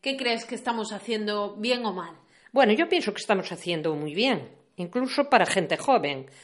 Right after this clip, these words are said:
Speaker 2: porque esto es una cosita muy, muy práctica, ya ves.
Speaker 1: Bueno, ya ves que Mariby decía por ahí que a ver si conseguíamos pasta para
Speaker 2: Bueno, yo también hago un llamamiento a,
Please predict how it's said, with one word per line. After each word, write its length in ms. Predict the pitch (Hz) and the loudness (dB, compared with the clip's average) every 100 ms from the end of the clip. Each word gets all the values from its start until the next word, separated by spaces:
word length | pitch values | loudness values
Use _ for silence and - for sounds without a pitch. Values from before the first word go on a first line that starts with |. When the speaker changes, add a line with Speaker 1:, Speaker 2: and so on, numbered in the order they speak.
| _ | _
Speaker 2:
porque 240 | - - 220 | -16 -6 -4
esto 160 | 220 | 0
es 140 | 202 - | -2 0
una 180 | 190 185 | -4 -2
cosita 500 | 185 - 190 - 180 | -4 -2 -2 0 0
muy, 440 | 175 170 160 160 | 0 -2 -2 -2
muy 180 | 170 165 | -2 -2
práctica, 500 | 220 294 226 208 214 | 2 2 2 0 0
ya 180 | 151 180 | 2 0
ves. 320 | 254 254 - - - _ | 0 -4 -10 -20 -20 _
Speaker 1:
Bueno, 320 | - 170 202 | -20 -20 -14
ya 160 | 226 214 | -6 -4
ves 180 | 220 220 | -4 -4
que 320 | 226 226 214 | -2 0 0
Mariby 480 | 208 208 214 220 233 | -2 -4 -4 -6 -6
decía 380 | 214 214 226 208 | -6 -6 -4 -4
por 140 | 220 220 | 0 0
ahí 220 | 214 214 | 0 -2
que 100 | 214 | -2
a 40 | |
ver 120 | 208 | -2
si 140 | 208 208 | -4 -8
conseguíamos 1200 | 208 202 196 180 202 202 196 190 180 180 175 - - - | -8 -8 -8 -4 -4 -4 -4 -6 -8 -10 -12 -14 -8 0
pasta 340 | 220 220 - - | 2 0 -8 -8
para 460 | 180 175 175 165 - - - - - - _ - - | -4 -4 -4 -8 -14 -20 -20 -20 -20 -20 _ -20 -8
Speaker 2:
Bueno, 280 | 214 202 233 | 0 2 2
yo 180 | 202 180 | 2 0
también 340 | 208 208 208 | 0 0 0
hago 220 | 208 208 | 0 2
un 60 | 220 | 0
llamamiento 720 | 233 220 220 226 240 254 277 | 2 2 0 0 0 0 2
a, 600 | 269 202 190 185 175 165 | 4 4 4 4 2 -2